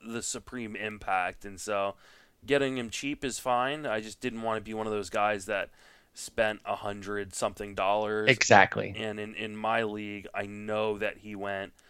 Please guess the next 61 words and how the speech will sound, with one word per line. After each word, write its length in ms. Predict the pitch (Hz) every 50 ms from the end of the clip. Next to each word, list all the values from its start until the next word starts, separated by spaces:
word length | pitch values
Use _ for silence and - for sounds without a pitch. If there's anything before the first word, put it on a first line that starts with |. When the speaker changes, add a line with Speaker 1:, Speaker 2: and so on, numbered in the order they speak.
| - - _ _ _
Speaker 1:
for, 680 | - - - - 101 98 95 92 92 90 90 90 - -
uh, 380 | 90 92 87 87 87 80 78 80 - -
two 600 | - - - 104 101 101 98 98 98 95 98 95
something, 640 | - - - - 92 92 95 - - 101 101 101 98
I 80 | 98
wanna 280 | 98 101 101 104 101 98
say. 680 | - - - - 104 101 104 104 101 101 101 101 104 -
Oh, 140 | - 180 220
no, 240 | 240 269 247 151 110
I 60 | 110
guess 160 | - 170 -
he 80 | - 180
didn't. 180 | 175 170 123
He 60 | 113 127
went 160 | 139 147 -
for 100 | - -
eighty-eight 340 | 131 135 139 143 139 127 -
bucks 240 | 135 139 - -
in 80 | - 92
mine. 220 | 82 78 76 - - _ - _ _ _ _ _ _ _ _ -
Speaker 2:
Okay. 360 | - 180 196 - 220 208 190 170
Speaker 1:
Maybe 180 | - 123 123 -
it 0 |
Speaker 2:
Um, 60 | 123
Speaker 1:
was 80 | 143 135
Speaker 2:
but 100 | 143 147
Speaker 1:
my 60 | 165
Speaker 2:
even 160 | 165 156 156
that's 260 | 147 147 151 139 107
too 160 | 101 - 139 123
Speaker 1:
T 40 |
G 40 | 117
F 0 |
B 0 |
I 20 | 104
Speaker 2:
much 160 | 95 95 95 92
for 60 | 113
me. 120 | 110 101 90
Speaker 1:
league, 220 | 85 85 85 85
Speaker 2:
I 60 | 98 104
Speaker 1:
uh, 20 |
Speaker 2:
just, 380 | 95 85 117 113 - - - _ _ _ _ _ _ _ - - -
I 60 | -
wasn't 300 | 110 113 123 123 123 117
gonna 160 | 117 120 117 107
pay 240 | - 123 113 110
that 320 | 101 95 92 90 92 - - - -
either. 440 | - 101 98 95 95 95 92 - - - - - - -
He 120 | - 139 131
Speaker 1:
Yeah, 60 | 131
it 40 | 127
Speaker 2:
went, 160 | 135 131 127
Speaker 1:
was 120 | 123 117 131
Speaker 2:
uh, 100 | 131 123
Speaker 1:
my 100 | 123 117
T 260 | - - - 165 160
G 180 | 131 143 135
F 120 | 135 123 -
B 100 | - 120
I 220 | 110 113 117 117
league. 320 | 113 104 104 101 95 87